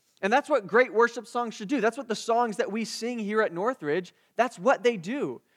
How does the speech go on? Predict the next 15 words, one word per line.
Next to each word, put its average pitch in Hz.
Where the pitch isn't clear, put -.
You 247
could -
take 262
any 269
of 269
the 247
songs 247
that 214
we 170
sing, 143
write 202
out 220
their 220
lyrics, 190
and 226